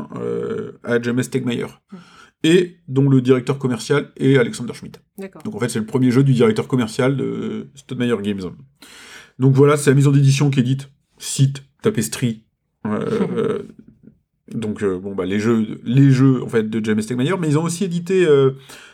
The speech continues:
Speaker 1: par exemple, Between Two Castles of Mad King Ludwig, et c'est aussi les éditeurs de Wingspan.
Speaker 2: D'accord.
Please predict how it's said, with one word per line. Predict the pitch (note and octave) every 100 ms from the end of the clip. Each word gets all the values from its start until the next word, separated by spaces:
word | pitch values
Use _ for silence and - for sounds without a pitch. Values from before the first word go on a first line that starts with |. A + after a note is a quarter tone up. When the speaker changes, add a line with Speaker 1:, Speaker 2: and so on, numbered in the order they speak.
| _
Speaker 1:
par | C#3+
exemple, | C#3 D3 C3+ B2
Between | B2+ D3+ C#3
Two | C#3
Castles | D3+ C3+ D3+
of | C3+ C3+
Mad | C3+ B2+ A#2+ A#2
King | - C3 A#2+
Ludwig, | A#2 C3+ F3+ F#3+ - -
et | G3 A3
c'est | - C#3
aussi | C3+ F3
les | D3
éditeurs | C3+ C#3+
de | C3+
Wingspan. | C3 B2+ - - _ _
Speaker 2:
D'accord. | G3+ G3+ E3+